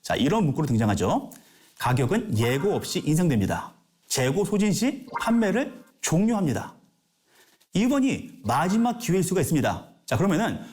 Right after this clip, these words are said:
언제 끝날지 모르기 때문에 지금 당장 사야 된다는 조급함이 들게 됩니다. 이것도 많이 쓰이는 기법이에요. 미리 주고 빼앗깁니다. 여러분, 이런 메시지 많이 보-, 받아보셨죠?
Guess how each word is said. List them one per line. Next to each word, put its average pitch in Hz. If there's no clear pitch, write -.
언제 220
끝날지 240
모르기 196
때문에 131
지금 196
당장 131
사야 -
된다는 127
조급함이 139
들게 113
됩니다. -
이것도 143
많이 117
쓰이는 131
기법이에요. 92
미리 127
주고 110
빼앗깁니다. 117
여러분, 180
이런 214
메시지 180
많이 151
보-, 131
받아보셨죠? 127